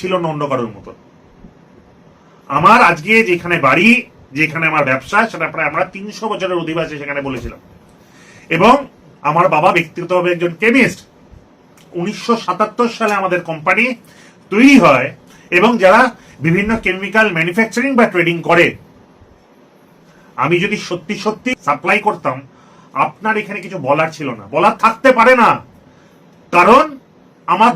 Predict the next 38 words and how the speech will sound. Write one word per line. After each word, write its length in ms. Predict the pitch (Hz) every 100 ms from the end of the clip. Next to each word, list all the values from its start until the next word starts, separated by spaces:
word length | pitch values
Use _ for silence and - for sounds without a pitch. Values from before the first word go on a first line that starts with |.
| 151
দল 140 | 180 226 254
করার 220 | 254 247 -
সঙ্গে 180 | 240 254
এই 80 | 202
ব্যবসার 360 | 180 - 214
কোনো 120 | 214 208
সম্পর্ক 320 | 175 170 185 170 156
নেই। 120 | 131 - - -
পঞ্চাশ 340 | 160 160 185 170
বছর 160 | 185 175
আগে 100 | 151 170
তৈরি 160 | 165 156
ব্যবসা, 300 | 143 139 208 254 262 - _ 127
যে 80 | 151
ব্যবসা 220 | 156 156 180
আমার 140 | 170
বাবা 100 | 147 156
একজন 200 | 151 151
কেমিস্ট 280 | 151 170 175 180
হিসেবে 200 | 180 208
সততার 360 | 170 170 190 214 -
সঙ্গে 200 | 185 185
করে 140 | 156 139
এসছে, 200 | 117 - - _ _ _ _ _ _ _ _ _
প্রত্যেক 340 | 196 - 240 233
বছর 200 | 220 226 -
সঠিকভাবে 440 | 190 226 202 226 220 202 185 - -
আইটি 200 | 175 220 233
রিটার্ন 280 | 233 240 220
দিয়ে 160 | 214 196
এসছে 220 | - - - - _ _ - 165
এবং 120 | 202 214
প্রত্যেক 360 | 190 180 - 247 196
বছর 280 | 214 226 285 277 - _ -
পঞ্চাশ 420 | 180 180 226 226 180
বছর 220 | 190 190 277 -
ধরে 120 | 175 165
অত্যন্ত 260 | - 190